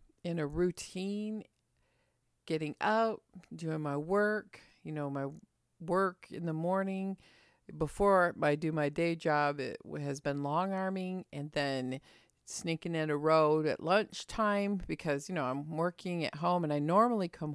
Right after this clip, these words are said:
home at lunch anyway and then do a row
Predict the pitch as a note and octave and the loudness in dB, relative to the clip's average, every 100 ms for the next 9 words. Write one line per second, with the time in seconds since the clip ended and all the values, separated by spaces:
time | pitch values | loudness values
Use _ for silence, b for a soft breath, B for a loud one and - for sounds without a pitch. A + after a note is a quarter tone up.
0 | - F#3+ F#3 D#3+ - C#3+ C3 - - C#3+ | -4 -2 0 -2 -2 -4 -6 -10 -6 -4
1 | D3 D#3 C#3+ C3 - - C#3+ C3 C#3 C#3+ | -2 0 0 0 -2 -6 -4 -4 -2 -2
2 | C#3+ C3+ C3+ A#2 A#2+ | -2 -2 0 2 0